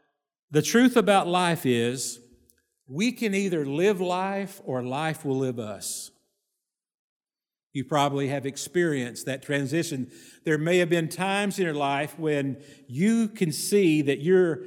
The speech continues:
actually living life, and then you can see that life is living you. Life makes decisions for you. Life is determining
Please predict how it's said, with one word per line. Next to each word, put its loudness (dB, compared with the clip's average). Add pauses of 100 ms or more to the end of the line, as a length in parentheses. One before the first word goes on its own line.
(220)
actually 0
living 0
life, -4
and -6
then 0
you 2
can -2
see -2
that -4
life -4
is -6
living -2
you. -4 (2000)
Life 0
makes -2
decisions -2
for -2
you. -10 (460)
Life 0
is -4
determining -4